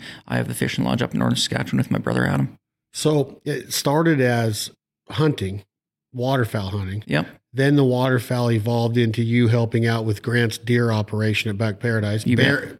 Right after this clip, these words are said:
Speaker 2: bear operation,
Speaker 1: Yep.
Speaker 2: fall bear, spring bear.
Speaker 1: Mm-hmm.
Speaker 2: Um, s-,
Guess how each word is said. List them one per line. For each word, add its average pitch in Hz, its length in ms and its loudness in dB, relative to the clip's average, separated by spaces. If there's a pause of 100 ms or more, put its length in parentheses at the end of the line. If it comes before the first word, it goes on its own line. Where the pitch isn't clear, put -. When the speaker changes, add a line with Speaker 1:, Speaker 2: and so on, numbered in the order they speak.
Speaker 2:
bear 135 360 2
operation, 107 760 -2
Speaker 1:
Yep. - 160 -2 (320)
Speaker 2:
fall 127 300 2
bear, 123 220 4
spring 123 380 0
bear. 117 380 2 (100)
Speaker 1:
Mm-hmm. 117 220 0
Speaker 2:
Um, 107 480 2 (1040)
s-, - 260 -4